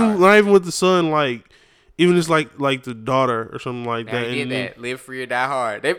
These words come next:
Speaker 1: they literally used every plot they could for John McClane except for
Speaker 2: I
Speaker 1: him
Speaker 2: think
Speaker 1: being
Speaker 2: it's
Speaker 1: in
Speaker 2: just,
Speaker 1: retirement
Speaker 2: I think
Speaker 1: home.
Speaker 2: it's just time for him to die then.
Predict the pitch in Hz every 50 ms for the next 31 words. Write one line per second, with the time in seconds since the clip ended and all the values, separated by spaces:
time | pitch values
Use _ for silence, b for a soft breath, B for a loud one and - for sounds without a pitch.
0 | - - 226 208 226 240 226 220 220 233 233 233 226 226 226 220 214 208 208 214
1 | 214 208 - - 113 156 165 170 170 156 160 165 160 156 - 160 151 151 147 -
2 | 143 139 139 143 _ - 143 139 143 147 143 143 _ - 139 135 135 131 85 131
3 | - - - 131 135 135 135 131 - - 135 139 139 - 117 127 131 - - 143
4 | 135 - - - 120 120 123 123 135 131 127 131 127 127 131 123 123 117 - 123
5 | 120 120 120 123 120 120 135 131 131 131 123 123 127 123 - _ - 117 113 113
6 | 113 113 117 117 113 110 110 107 117 113 113 113 110 110 117 110 113 110